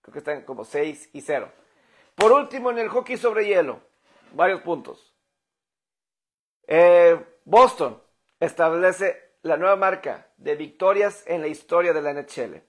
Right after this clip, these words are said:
rompiendo la marca de Tampa Bay, que lo hizo en el dos mil dieciocho, dos mil diecinueve, y Detroit, ¿verdad? Que lo hizo a mitad de los noventas. Ninguno de esos equipos ganó la Copa Stanley ese año.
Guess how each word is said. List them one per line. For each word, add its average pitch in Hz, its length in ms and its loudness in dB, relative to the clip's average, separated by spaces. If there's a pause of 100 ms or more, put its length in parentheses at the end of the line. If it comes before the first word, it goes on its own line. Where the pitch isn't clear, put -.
(440)
rompiendo 156 400 -6
la 147 100 -4
marca 143 320 -6
de 131 100 -6
Tampa 151 360 -2
Bay, 226 260 -2 (240)
que 147 120 -8
lo 139 80 -4
hizo 147 160 -8
en 151 80 -8
el 135 80 -10
dos 127 120 -12
mil 143 220 -12
dieciocho, 139 460 -10
dos 127 100 -12
mil 139 140 -16
diecinueve, 165 640 -10 (640)
y 214 760 -14 (360)
Detroit, 240 360 0 (440)
¿verdad? 147 480 -10
Que 135 120 -10
lo 131 100 -6
hizo 156 460 -6
a 143 60 -4
mitad 147 560 -2 (240)
de 139 140 -10
los 135 100 -10
noventas. 120 500 -14 (360)
Ninguno 214 480 0
de 226 60 6
esos 190 180 -4
equipos 214 680 -10 (540)
ganó 127 260 -6
la 147 140 -4
Copa 135 220 -8
Stanley 120 400 -10
ese 117 220 -12
año. 107 140 -16